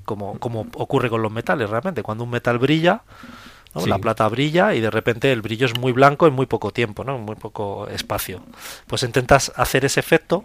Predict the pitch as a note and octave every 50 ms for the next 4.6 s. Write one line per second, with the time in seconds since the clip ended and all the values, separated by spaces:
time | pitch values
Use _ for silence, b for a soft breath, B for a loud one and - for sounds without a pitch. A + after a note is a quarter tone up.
0 | - - - D3+ C#3+ C3+ C3+ C#3 C3+ C#3 C3+ C#3 D3 D3+ D#3+ E3 E3+ D#3 C#3+ C3
1 | B2+ G#2+ G#2+ A2 - - F#2+ F#2+ G#2 G#2 - - A#2+ B2 A#2 - A2 G#2+ A2+ A2
2 | - - G#2 F#2+ G2 G2 F#2 - B B B B B B B2 A#2 B2+ - C#3+ C3
3 | B2+ B2+ B2+ C3 C3 C3 B2+ C3 B2+ B2+ B2 A#2 A#2+ A#2+ A2+ A2 A2+ - - A#2+
4 | B2 C3 B2+ B2+ B2 A#2+ A#2 A#2 A#2 A2+ A2+